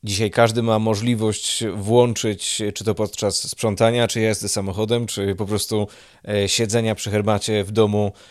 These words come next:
właśnie ten podcast, aby trochę razem ze mną porozmyślać o jedności,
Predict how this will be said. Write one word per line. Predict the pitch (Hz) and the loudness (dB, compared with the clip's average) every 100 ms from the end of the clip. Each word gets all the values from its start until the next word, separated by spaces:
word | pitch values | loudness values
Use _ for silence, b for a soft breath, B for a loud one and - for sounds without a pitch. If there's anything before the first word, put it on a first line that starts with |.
| B B | B B
właśnie | 107 127 151 | 2 2 2
ten | 143 | 0
podcast, | 127 110 - 107 - - | 0 0 0 -2 -2 -6
aby | 151 170 | -4 -4
trochę | 175 160 | -2 2
razem | 151 151 | 4 4
ze | 135 | 2
mną | 135 123 | 2 0
porozmyślać | 117 120 110 113 113 | 2 0 2 -2 0
o | 107 | 0
jedności, | 101 104 127 123 - 139 | 0 0 0 0 -2 -2